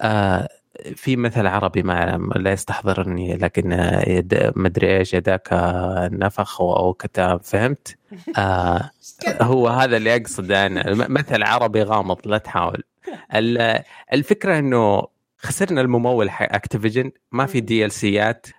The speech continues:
Speaker 1: تمر سنة من غير ريد، لا تجي تشتكي الحين وأنت كنت مبسوط بال-، ال-، الفكرة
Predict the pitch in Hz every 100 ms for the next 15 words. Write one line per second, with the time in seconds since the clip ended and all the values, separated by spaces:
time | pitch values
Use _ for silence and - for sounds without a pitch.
0 | _ 123 123 127 113 123 113 107 107 117
1 | 120 104 107 110 - - _ - - 95
2 | - - - - - 95 95 87 98 104
3 | - 113 98 - - 85 - 90 87 -
4 | - - 98 - 104 -